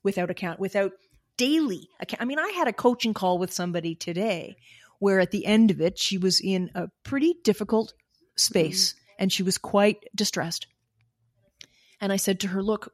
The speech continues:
Speaker 1: uh, I have to go to my next
Speaker 2: Mm-hmm.
Speaker 1: call, but here's what I want you to do. I want you to eat something. I want you to contact three people and let them know that you need somebody to talk to.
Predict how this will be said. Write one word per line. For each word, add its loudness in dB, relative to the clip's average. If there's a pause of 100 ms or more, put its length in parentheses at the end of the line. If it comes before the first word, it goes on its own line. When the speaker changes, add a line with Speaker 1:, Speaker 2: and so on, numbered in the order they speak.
(140)
Speaker 1:
uh, -6
I -2
have -2
to -4
go 6
to 4
my 6
next 2
Speaker 2:
Mm-hmm. -6
Speaker 1:
call, 0 (640)
but 4
here's 4
what 4
I 6
want 2
you -2
to 2
do. 2 (280)
I 2
want 2
you -2
to -2
eat -4
something. 0 (600)
I -6
want -2
you -2
to -8
contact -2
three -2
people -2 (320)
and 0
let 2
them 4
know 6
that 0
you 2
need 4
somebody 2
to -6
talk -2
to. -4